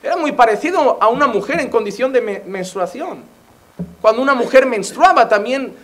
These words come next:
se consideraba impura y todo lo que tocaba tenía que pasar un proceso de purificación. Entonces, aparece Simón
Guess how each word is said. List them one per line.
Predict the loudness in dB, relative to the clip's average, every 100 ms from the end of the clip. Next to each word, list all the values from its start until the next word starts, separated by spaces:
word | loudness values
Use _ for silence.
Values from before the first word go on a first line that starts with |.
| -16
se | -4 -2
consideraba | 0 -2 0 2 4 4
impura | 0 -2 -2 -2
y | -2
todo | -2 0
lo | 0
que | 0
tocaba | -2 2 4 4
tenía | 2 -4 -4
que | -2
pasar | 0 0
un | 0
proceso | -4 -4 -2 0
de | 0
purificación. | -2 -6 -8 -8 -6 -6 -6 -8 -8 -10 -20 _ _ _ _ _ _ _ _ _ -20 -18 0
Entonces, | 2 4 4 4 2 -2 2
aparece | 6 6 4 2 -2
Simón | -2 0 4 4